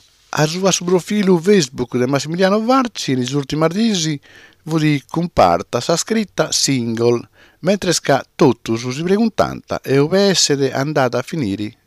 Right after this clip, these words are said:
sa femmina sua, Speranza. Custu osserva da un'amica de sa morta. Ma somini stau postu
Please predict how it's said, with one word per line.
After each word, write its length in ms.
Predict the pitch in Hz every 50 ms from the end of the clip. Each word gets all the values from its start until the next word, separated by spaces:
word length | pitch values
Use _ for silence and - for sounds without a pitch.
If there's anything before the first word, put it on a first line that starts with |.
| _ _
sa 220 | - - - 123 123 113 120 135
femmina 380 | 143 151 151 151 147 151 151
sua, 420 | 151 147 127 104 82 73 71 64 - -
Speranza. 760 | 110 - - - 151 156 139 82 - - - - - - - _ _ _ _ _ _ _ _ _ _ _
Custu 340 | - 139 123 - - - 151
osserva 440 | 156 - - 90 85 82 82 95 95
da 100 | 107 123
un'amica 540 | 135 147 151 143 123 101 95 95 107 104
de 120 | - 113 113
sa 180 | - - 139
morta. 520 | 143 151 120 80 - - - _ - - - _ _ _ _ _ _ _ _ _ _ _ _ _ _ _ _ _
Ma 180 | - 202 202 190 - _ _ _ _
somini 760 | - - - - 226 226 190 160 127 127 113 107 104 95 76 - - _ _
stau 680 | _ - - - - - - - 139 127 117 113 110 101 95 - - _ _ _
postu 640 | - - 147 127 - - _ - 117 107 101 98